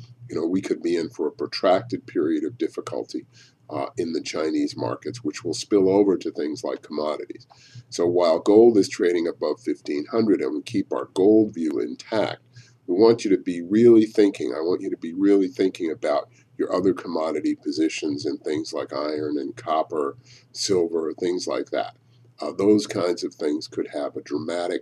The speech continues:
downdraft with very little warning, or the warning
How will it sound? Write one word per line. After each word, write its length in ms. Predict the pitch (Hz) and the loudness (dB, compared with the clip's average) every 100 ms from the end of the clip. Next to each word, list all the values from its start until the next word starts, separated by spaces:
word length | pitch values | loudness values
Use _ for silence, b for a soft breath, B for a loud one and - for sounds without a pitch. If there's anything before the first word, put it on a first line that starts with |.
| - | -6
downdraft 840 | 76 78 80 69 65 62 - _ _ b b b | -6 -4 -6 -4 -4 -4 -8 _ _ b b b
with 160 | 76 - | -10 -4
very 240 | 85 95 | -2 0
little 280 | 95 87 80 | 0 -2 -2
warning, 420 | 73 71 67 73 76 | -2 -4 -4 -6 -6
or 100 | 82 | -6
the 80 | 82 | -4
warning 520 | 82 87 82 78 | -4 -4 -4 -4